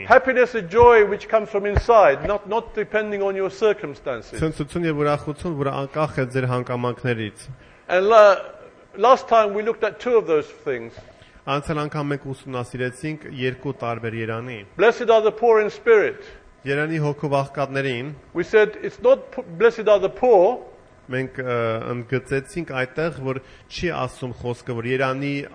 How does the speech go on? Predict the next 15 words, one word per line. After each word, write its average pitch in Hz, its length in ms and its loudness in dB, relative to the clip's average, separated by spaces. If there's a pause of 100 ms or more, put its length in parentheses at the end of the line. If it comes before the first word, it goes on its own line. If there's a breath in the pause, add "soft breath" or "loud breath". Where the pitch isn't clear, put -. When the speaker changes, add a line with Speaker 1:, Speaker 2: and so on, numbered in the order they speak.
(120)
Speaker 2:
աղքատների։ 117 760 -6
Speaker 1:
There's 180 160 -2
nothing 202 480 2
blessed 214 400 4
about 185 260 4
being 196 220 0
poor. 147 400 0 (160)
Speaker 2:
Քանի 151 320 -2
որ 147 160 -4
աղքատն 151 640 -6
էլ 160 100 -2
է 127 80 0 (220)
ինքը 143 240 -12
իրանով 135 580 -6
օրհնություն 139 580 -10